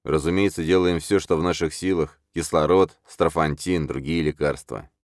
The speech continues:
Но помогает плохо, прогноз, не буду скрывать, неблагоприятный. «А эта полоса у него на груди?»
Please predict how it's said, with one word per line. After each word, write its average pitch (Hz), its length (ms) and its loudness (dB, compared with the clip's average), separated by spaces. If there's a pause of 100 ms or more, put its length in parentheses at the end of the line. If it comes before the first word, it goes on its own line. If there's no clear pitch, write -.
(180)
Но 85 160 0
помогает 104 520 2
плохо, 104 400 -2
прогноз, 87 560 -2
не 71 140 -4
буду 73 220 -2
скрывать, 76 560 -2 (160)
неблагоприятный. 69 1200 -4 (460)
«А 92 100 2
эта 127 180 2
полоса 160 340 2
у 139 100 4
него 87 180 2
на 85 80 2
груди?» 78 420 -4